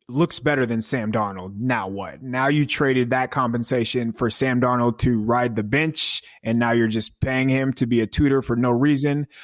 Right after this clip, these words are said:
Um, the other, going back to, like, your quote-unquote hedge part, my thought process was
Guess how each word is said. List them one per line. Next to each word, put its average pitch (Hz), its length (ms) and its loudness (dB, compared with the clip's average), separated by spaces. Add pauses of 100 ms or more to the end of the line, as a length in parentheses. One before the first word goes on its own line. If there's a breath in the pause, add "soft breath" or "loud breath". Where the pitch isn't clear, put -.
(140 loud breath)
Um, 120 340 0
the 143 120 4
other, 160 220 2 (360)
going 160 180 2
back 139 220 -2
to, 151 80 -2
like, 131 160 0
your 113 280 0
quote-unquote 131 420 0
hedge 151 340 -2
part, 120 300 0 (380 loud breath)
my 160 680 0 (140)
thought 139 300 0
process 127 500 -2
was 123 540 -2